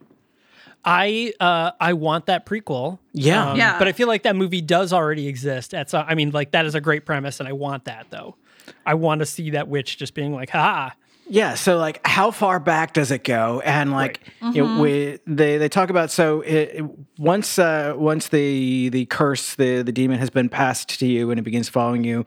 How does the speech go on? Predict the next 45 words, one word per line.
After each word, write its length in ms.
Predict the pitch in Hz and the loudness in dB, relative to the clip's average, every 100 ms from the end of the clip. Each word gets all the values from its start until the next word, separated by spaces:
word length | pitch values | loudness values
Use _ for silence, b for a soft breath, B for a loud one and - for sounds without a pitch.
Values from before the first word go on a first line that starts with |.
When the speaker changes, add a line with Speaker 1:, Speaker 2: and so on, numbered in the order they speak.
| B B B | B B B
Speaker 2:
um, 520 | 120 113 110 110 104 _ _ _ _ _ - | -2 0 0 -2 -4 _ _ _ _ _ -4
you 180 | 151 143 | 0 2
have 200 | 127 131 | 2 0
to, 220 | 131 123 | 0 -2
to 100 | 120 | -2
pass 320 | 123 120 117 123 | -2 -2 -2 0
it 60 | |
on 180 | 120 117 | 0 0
to 80 | 113 | -4
save 300 | - 117 107 | -2 -4 -2
your 120 | 113 | -2
life. 360 | 165 233 190 - B B | 0 0 -2 -4 B B
If 220 | 160 139 | -2 2
you 100 | 143 | 0
don't, 320 | 127 147 143 - | 2 0 0 -6
it 180 | 135 123 | -8 -6
kills 340 | - 151 123 175 | 0 0 0 0
you 180 | 208 175 | 0 2
and 160 | 143 | 2
then 160 | 139 131 | 2 0
turns 340 | 147 135 120 | 0 -2 -2
right 260 | 120 123 127 | -2 -2 0
back 200 | 120 117 | -2 -2
to 60 | 131 | -4
the 80 | 117 | -2
person 360 | 127 113 117 | -2 -2 -4
who 120 | 110 | -4
passed 380 | 110 120 113 - | -6 -4 -4 -4
it 80 | 117 | -10
to 120 | - | -6
you. 280 | 220 190 110 B B B 226 | -2 -2 -4 B B B 0
How 180 | 202 | 0
Speaker 3:
Mm-hmm. 80 | 220 | 2
Speaker 2:
far 180 | 208 165 | 0 0
back 280 | 151 143 151 | 0 -2 0
does 140 | 147 | 0
that 200 | 135 117 | 0 -2
chain 340 | - 139 113 101 | -2 0 -2 -2
go? 340 | 147 202 98 | 0 0 -2
And 200 | - 113 | -4 -2
if 140 | 120 - | -2 0
someone 580 | 151 156 160 147 143 - | 0 2 0 0 -2 0
in 240 | 156 165 | 2 2
that 200 | 156 131 | 0 -2
chain 540 | - - 147 139 131 | -2 0 2 2 0